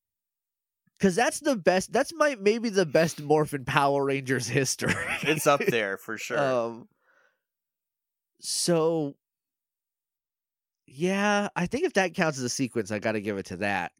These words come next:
Speaker 1: 'cause I can't think of any other time that they morphed cool.
Speaker 2: Yeah.
Speaker 1: The, I mean, like, I, like, oh, you know what? Actually, I, I have a different answer.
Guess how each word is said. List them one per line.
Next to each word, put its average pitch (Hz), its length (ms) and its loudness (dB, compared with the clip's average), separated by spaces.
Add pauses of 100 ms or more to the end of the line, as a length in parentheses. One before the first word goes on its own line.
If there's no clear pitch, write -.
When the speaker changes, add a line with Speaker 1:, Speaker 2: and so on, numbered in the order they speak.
Speaker 1:
'cause 104 340 -4
I 127 100 0
can't 185 260 -4
think 170 140 -2
of 135 100 0
any 135 200 0
other 123 160 -2
time 117 300 -2
that 107 120 -4
they 104 120 -2
morphed 117 420 -2
cool. 87 460 -6 (400)
Speaker 2:
Yeah. 101 360 -2 (380)
Speaker 1:
The, 175 280 -2
I 202 120 0
mean, 202 160 -4
like, 170 240 0
I, 165 200 0
like, 151 380 0 (1200)
oh, 180 140 4
you 165 140 0
know 165 100 2
what? 175 120 2
Actually, 180 520 -2
I, 139 140 0
I 143 180 2
have 135 120 0
a 123 40 -6
different 107 300 -6
answer. - 360 -10